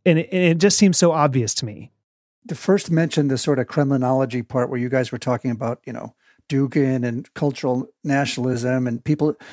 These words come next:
Speaker 2: the Kremlin's always been opaque and trying to figure out what it is that sort of, you know, makes it, makes it tick. And I would try to s-, I would simplify that. And I'm gonna come back to the Republican thing here, is,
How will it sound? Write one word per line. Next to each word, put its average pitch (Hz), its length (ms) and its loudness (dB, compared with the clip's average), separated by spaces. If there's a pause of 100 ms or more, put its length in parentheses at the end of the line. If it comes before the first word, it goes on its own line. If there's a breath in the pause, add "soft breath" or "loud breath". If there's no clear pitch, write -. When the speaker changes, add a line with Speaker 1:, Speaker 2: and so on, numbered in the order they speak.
(100)
Speaker 2:
the 170 140 2
Kremlin's 208 360 2
always 151 240 4
been 147 140 0
opaque 127 460 -2
and 123 100 0
trying 135 200 2
to 123 60 -4
figure 123 240 0
out 123 140 0
what 135 240 2
it 131 100 2
is 131 260 2
that 127 120 -4
sort 120 220 0
of, 113 100 -4 (800 soft breath)
you - 100 -4
know, 113 300 -8
makes 131 340 0
it, 139 160 -2 (140)
makes 139 320 0
it - 160 -6
tick. - 400 -4 (320 loud breath)
And 123 80 0
I 147 80 4
would 220 160 4
try 170 140 2
to 117 60 -2
s-, - 220 -4
I 165 100 6
would 180 120 2
simplify 139 520 2
that. 113 180 0
And 120 80 -2
I'm 131 60 0
gonna 127 180 0
come 131 180 -2
back 123 220 2
to - 80 -8
the 117 160 0
Republican 120 560 -4
thing 117 180 -6
here, 117 300 -2 (440 soft breath)
is, 139 440 2